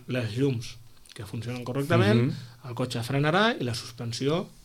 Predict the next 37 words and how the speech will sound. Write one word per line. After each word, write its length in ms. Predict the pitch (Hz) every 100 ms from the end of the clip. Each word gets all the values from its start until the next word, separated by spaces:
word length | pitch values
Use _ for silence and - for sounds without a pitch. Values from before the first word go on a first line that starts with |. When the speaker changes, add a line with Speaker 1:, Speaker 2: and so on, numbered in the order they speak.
| - - - - - - 147
Speaker 1:
anirà 240 | 131 127
correctament. 440 | 120 123 117 104 -
O 40 |
sigui, 180 | - -
això 240 | - 220 - - - - - - -
està 220 | 117 147 151
garantitzat 480 | 151 143 143 175
perquè 140 | 151 104 -
si 60 |
no 80 | 117
la 120 | 113
passa. 240 | - - -
Speaker 2:
D'acord. 400 | 104 104 101 90
Speaker 1:
O 40 | -
sigui, 140 | 120
això 140 | 143 151
està 120 | 151
garantitzat. 400 | 131 123 117 -
Ara, 220 | 135 107 -
la 100 | 120
resta? 400 | 135 170 - 117 - - - - - - - _ _ _ _ - - _ _ _ _ _ _ _ - -
Mm, 520 | 113 104 110 104 101 101 107
Speaker 2:
La 40 | 113
Speaker 1:
bueno. 140 | 101
Speaker 2:
resta 300 | 135 147 156 -
tot 200 | 135 135
és 100 | 117
millorable. 480 | 123 117 92 92 90 - - -
Speaker 1:
Quan 280 | - 160 190
durarà 460 | 190 175 170 165 160
això 260 | 139 - 147
que 60 |
li 80 | 147
estan 200 | 135 143
certifi-, 420 | 135 139 139 110 -
certificant? 800 | - 131 139 143 175 170 123 95
Speaker 2:
Can. 260 | - -